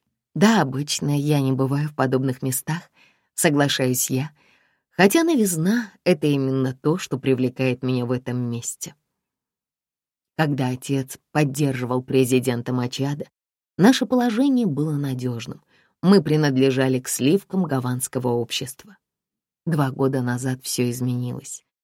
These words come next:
Куба устала от диктатуры Мачадо, экономические трудности, подогреваемые кризисом в Соединённых Штатах, и политическое движение, во главе которого стояли студенты университета,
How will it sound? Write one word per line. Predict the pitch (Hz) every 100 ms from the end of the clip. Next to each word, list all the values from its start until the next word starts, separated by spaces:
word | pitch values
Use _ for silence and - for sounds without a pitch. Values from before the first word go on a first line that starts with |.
| _ _ _
Куба | 208 160
устала | 143 147 - 143 135 127
от | 123
диктатуры | 127 127 - 131 135 123 120
Мачадо, | 127 127 - 180 190 - _ _ _ _
экономические | 175 160 170 160 160 151 139 - 127
трудности, | 127 127 190 185 190 - 160
подогреваемые | 151 139 139 139 131 131 120 123 117
кризисом | - 135 165 165 - -
в |
Соединённых | 147 139 127 127 127 127 127 127
Штатах, | - - 127 - - _ _ _ _
и | 196
политическое | 240 262 254 311 247 - 175 139
движение, | 123 123 120 131 185 185 190 - -
во | 170
главе | 156 147 131
которого | 127 131 127 120
стояли | 123 - 123 120 120
студенты | - 127 123 123 127
университета, | 127 123 123 - 127 127 156 -